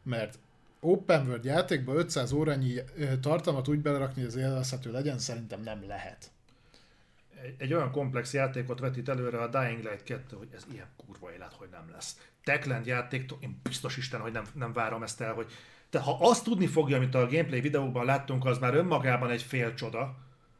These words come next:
Speaker 2: Tehát az már egy pályatervezői bravúr, hogy minden úgy van kialakítva, hogy ott úgy tudjál mászkálni, mint ahogyan a, ö, Mirror's Edge-ben egyébként soha. De hogyha ez mind benne lesz, az már önmagában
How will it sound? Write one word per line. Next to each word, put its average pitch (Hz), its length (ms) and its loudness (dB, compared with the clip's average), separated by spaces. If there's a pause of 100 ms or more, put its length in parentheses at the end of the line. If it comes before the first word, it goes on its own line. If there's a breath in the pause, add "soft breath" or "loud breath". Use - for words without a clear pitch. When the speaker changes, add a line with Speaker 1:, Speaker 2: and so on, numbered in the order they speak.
(260 soft breath)
Speaker 2:
Tehát 135 180 4
az 131 80 6
már 135 160 6
egy - 120 2
pályatervezői 117 840 4
bravúr, 120 380 4
hogy 117 100 -2
minden 123 220 -2
úgy 120 100 -2
van 117 120 -4
kialakítva, 127 600 -2
hogy 120 160 0
ott 120 160 -4
úgy 127 120 2
tudjál 120 340 -2
mászkálni, 117 440 -2
mint 120 200 -6
ahogyan 120 300 -4
a, 117 180 -2 (300 loud breath)
ö, 127 220 0
Mirror's 123 360 2
Edge-ben 117 260 -2
egyébként 120 360 -4
soha. 131 440 0 (480 loud breath)
De 131 140 6
hogyha 127 260 4
ez 131 140 6
mind 170 240 4
benne 135 280 4
lesz, 147 160 2
az 139 80 0
már 151 180 6
önmagában 131 760 2